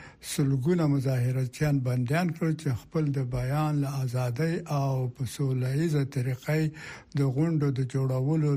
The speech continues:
له حقوقو نه کار اخیسته. مظاهرچیان او د بشري حقوقو مدافعین د عادلانه محاکمې په نه موجودیت کې محکوم کړه شول. د مثال په ډول د بشري حقوقو ډلې کوبالکس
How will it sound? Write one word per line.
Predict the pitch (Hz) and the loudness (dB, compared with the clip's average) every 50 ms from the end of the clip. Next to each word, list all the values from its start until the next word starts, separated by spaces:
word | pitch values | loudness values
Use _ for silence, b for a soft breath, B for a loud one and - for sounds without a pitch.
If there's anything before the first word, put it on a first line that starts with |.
| 131 127 | 0 0
له | 120 - | -2 -2
حقوقو | 135 131 - - 160 170 165 - 170 165 160 | -4 -6 -2 -2 -4 -4 -2 -4 -2 0 0
نه | 151 143 147 | -2 -2 0
کار | - 147 139 131 127 120 | 0 0 0 2 0 -2
اخیسته. | 110 - - 113 - - - 113 107 107 - - _ B B B B B B B B B B - 160 | -2 -4 -4 -6 -6 -6 -6 -6 -6 -6 -8 -16 _ B B B B B B B B B B 0 2
مظاهرچیان | 156 147 160 156 147 151 160 156 151 - 196 196 202 190 175 | 2 4 4 4 4 4 2 2 2 2 2 2 2 2 2
او | 156 156 | 2 0
د | 139 139 | 2 2
بشري | 143 131 - - 147 143 175 165 160 | 2 0 2 0 2 2 2 2 0
حقوقو | 160 160 - 160 156 156 - 143 139 | 0 -2 -2 -2 -2 0 0 0 0
مدافعین | 139 131 139 135 131 - 139 131 147 156 156 156 156 143 139 | 2 2 0 -2 0 -2 -2 0 2 2 2 2 2 2 2
د | 139 131 | 0 0
عادلانه | 131 131 120 131 131 131 131 131 131 135 143 147 151 147 135 | 0 0 0 0 0 0 0 0 0 0 2 2 2 2 0
محاکمې | 123 107 123 131 127 120 - - 135 127 135 151 160 165 156 - | 0 0 -2 -2 -2 -2 -2 -2 0 0 2 2 2 0 -2 -2
په | 147 135 139 | 0 2 2
نه | 143 147 143 | 4 4 2
موجودیت | 135 135 123 - - 127 123 117 147 160 160 165 - | 2 0 -2 -2 -2 -2 0 0 0 0 0 -2 -2
کې | - 127 123 B B B B B B B B - 147 139 139 | -2 -2 -2 B B B B B B B B 0 2 2 2
محکوم | 123 120 - - - 156 147 143 143 | 2 -2 -4 0 2 4 4 4 2
کړه | 139 123 117 110 - | 0 -2 -2 -4 -6
شول. | - 131 117 139 - - _ _ _ _ _ B B B B B B B B - | -8 -10 -10 -10 -14 -18 _ _ _ _ _ B B B B B B B B -2
د | 190 165 170 175 | 0 2 2 2
مثال | 151 - 208 214 190 - | 2 2 2 2 2 0
په | 165 147 139 143 | 0 2 2 2
ډول | 131 123 120 147 214 147 | 2 0 0 -2 -2 0
د | 139 131 139 | 0 0 0
بشري | 139 127 - 147 139 139 185 196 190 | 0 0 0 0 0 2 2 2 0
حقوقو | 185 - 190 185 180 - 165 151 160 | 0 -2 -2 -2 -2 -2 -2 0 0
ډلې | 170 175 165 170 175 175 - - 165 147 143 143 143 - - | 0 0 0 0 0 -2 -2 -2 -2 0 0 0 -2 -4 -2
کوبالکس | 143 139 135 135 135 127 123 127 135 135 135 135 135 131 139 151 202 220 220 - | 0 2 2 2 2 0 0 0 0 0 0 0 0 0 2 2 0 0 -2 -4